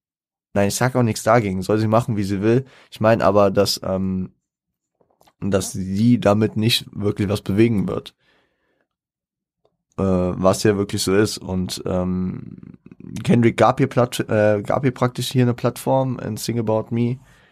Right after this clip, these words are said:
aber auch nur soweit es argumentativ war. Und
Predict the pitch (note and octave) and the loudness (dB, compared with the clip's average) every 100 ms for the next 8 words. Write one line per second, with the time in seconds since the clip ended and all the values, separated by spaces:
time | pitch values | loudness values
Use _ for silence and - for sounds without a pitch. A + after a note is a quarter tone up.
0 | _ _ - G2 F#2+ G2 F#2+ D#2+ G#2+ G#2+ | _ _ 0 0 4 4 4 4 0 -2
1 | A2+ G2+ G2 F#2+ G#2 G#2 G2+ - G#2+ G#2 | -2 -2 -2 2 2 2 -2 0 0 2
2 | G#2 A2+ G2+ B2 B2+ - - - - - | 0 -2 0 0 0 -2 -6 -6 -8 -8
3 | - - | -8 -10